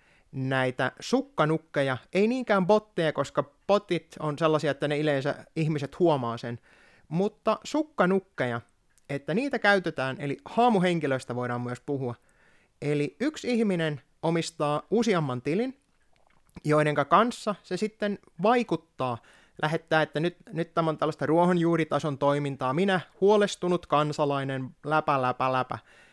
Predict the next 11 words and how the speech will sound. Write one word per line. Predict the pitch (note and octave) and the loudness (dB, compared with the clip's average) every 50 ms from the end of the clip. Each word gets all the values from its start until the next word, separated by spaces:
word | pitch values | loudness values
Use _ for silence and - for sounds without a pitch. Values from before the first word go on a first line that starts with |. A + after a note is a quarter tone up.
| _ _ _ _ _ | _ _ _ _ _
Ja | - - - C4+ C4 | -8 -4 -4 -2 -2
sitten | C#4+ C4+ C#4 _ - A#3+ A#3 A3 | -4 -6 -6 _ -4 -2 0 2
nämä | A3 G#3+ G#3 G#3 | 2 4 2 2
toimijat | - G#3 G#3 G#3 G3+ G3 F#3+ F#3 - | 4 4 4 4 4 2 0 0 -2
siellä | - - E3+ D#3+ D#3 D3+ D3 - - _ _ | -2 -2 0 0 0 0 -2 -4 -10 _ _
tehtaalla | _ D3 D#3 - - _ - D#3 D#3 D3 C#3+ C#3+ C#3+ - - _ | _ 0 0 0 -2 _ 2 4 4 4 2 0 -2 -6 -16 _
istuu | - D#3 D#3 D3+ - - G3 A#3 A#3+ | -4 -4 -4 -4 -4 -2 -2 0 2
vierekkäin | A#3 G#3+ G#3 G3 - _ _ F#3 F3 F3 E3 | 2 2 2 0 -2 _ _ -2 0 0 0
ja | E3 E3 D#3+ - - | 0 0 -2 -2 -4
sopii, | - - F3+ F3 E3+ - D#3+ D3+ D3 | -4 -2 -2 -2 0 0 0 0 0
että | C#3+ - _ - C#3 | 0 -2 _ -6 -6